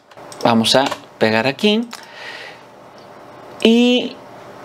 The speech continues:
lo que vamos a hacer, aquí puedes ver, yo tengo una liga que, repito, todas las ligas las voy a dejar, eh, en la descripción del video. En esta liga vamos a encontrar una,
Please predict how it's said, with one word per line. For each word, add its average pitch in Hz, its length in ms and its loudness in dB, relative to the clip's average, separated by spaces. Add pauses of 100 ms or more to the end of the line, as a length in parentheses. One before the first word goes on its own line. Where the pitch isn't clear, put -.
lo 220 300 6
que 226 140 4
vamos 175 360 2
a 139 40 4
hacer, 139 340 2
aquí 127 240 -2
puedes 139 380 2
ver, 165 180 2
yo 180 140 0
tengo 131 200 -2
una 139 140 4
liga 143 260 2
que, 135 220 -8 (160)
repito, 139 560 2
todas 127 280 2
las 131 140 -2
ligas 147 380 -4
las 117 220 -4
voy 117 260 -2
a 127 80 2
dejar, 113 480 -2 (140)
eh, 101 340 -6 (200)
en 185 140 -4
la 175 80 2
descripción 151 460 -2
del 120 140 -2
video. 180 380 0 (800)
En 196 160 4
esta 233 260 2
liga 208 500 2
vamos 214 480 -4
a 233 60 -6
encontrar 185 600 -4
una, 196 520 0